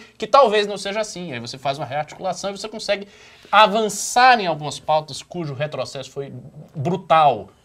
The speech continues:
nos últimos tempos. Que é essa a esperança do dia doze, que é essa a esperança do nosso trabalho. Agora, não tendo isso, aí já foi.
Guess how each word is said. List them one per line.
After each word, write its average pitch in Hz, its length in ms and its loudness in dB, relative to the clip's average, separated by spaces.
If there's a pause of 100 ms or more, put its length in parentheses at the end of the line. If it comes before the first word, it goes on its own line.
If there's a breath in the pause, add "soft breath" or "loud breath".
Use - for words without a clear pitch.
nos 113 160 -10
últimos 98 260 -16
tempos. - 320 -20 (800)
Que 160 180 0
é 151 260 4
essa 156 300 0
a 143 80 -2
esperança 135 500 -8
do 147 100 -12
dia 160 140 -10
doze, 143 460 -10 (120)
que 127 100 -12
é 113 100 -8
essa 117 120 -10
a - 20 -16
esperança 139 380 -14
do 139 100 -18
nosso 143 180 -18
trabalho. 113 400 -10 (440)
Agora, 143 260 4
não 202 160 2
tendo 143 320 -8
isso, 202 500 -6 (960)
aí 110 640 -6 (1500)
já 151 200 -6
foi. - 300 -20